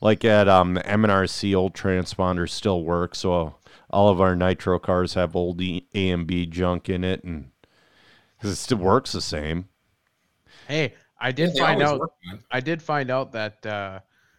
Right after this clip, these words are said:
Speaker 2: a certain select few of our R C transponders will work in the big cars.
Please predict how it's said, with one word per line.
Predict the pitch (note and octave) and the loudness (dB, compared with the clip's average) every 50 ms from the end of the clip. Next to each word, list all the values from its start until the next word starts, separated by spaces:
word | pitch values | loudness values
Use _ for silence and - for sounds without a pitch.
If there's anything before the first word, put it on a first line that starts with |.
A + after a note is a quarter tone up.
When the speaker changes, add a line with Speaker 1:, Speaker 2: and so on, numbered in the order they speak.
| _ _ _ _ _ _ _ _ _ _ _ _ _ _ _ _ _ _ _ _ _ _ _ _ _ - | _ _ _ _ _ _ _ _ _ _ _ _ _ _ _ _ _ _ _ _ _ _ _ _ _ -16
Speaker 2:
a | A#2+ | -16
certain | B2 - - - - - D3 D3+ E3 D#3+ D#3+ E3 | -14 -12 -12 -12 -6 -4 -2 -2 -2 -2 -6 -10
select | C#3+ - - C3+ C3 B2+ C3 C3 - | -12 -12 -8 -6 -4 -4 -4 -6 -8
few | - _ _ _ - A#2+ A#2 B2 B2+ B2+ A#2 G#2 - | -16 _ _ _ -18 -12 -10 -8 -6 -6 -8 -8 -10
of | - A2 G#2 | -12 -12 -10
our | A2 A#2 A2 | -8 -8 -6
R | G#2 G#2+ A2+ A2 | -6 -6 -6 -8
C | - - A2+ G#2 | -10 -14 -16 -14
transponders | A#2 B2 A#2 A#2 A#2 - B2+ B2+ B2+ B2 A#2+ G#2 F#2 | -14 -12 -14 -14 -14 -12 -12 -12 -12 -12 -14 -16 -14
will | G#2 A2 A2+ G2 | -14 -14 -14 -14
work | F2+ G2+ G#2 F#2+ - | -12 -12 -12 -14 -14
in | F#2+ E2 | -18 -20
the | E2+ | -20
big | F2+ G2 F#2+ E2+ | -18 -16 -16 -16
cars. | - - - - - - - - | -18 -20 -20 -20 -20 -20 -20 -20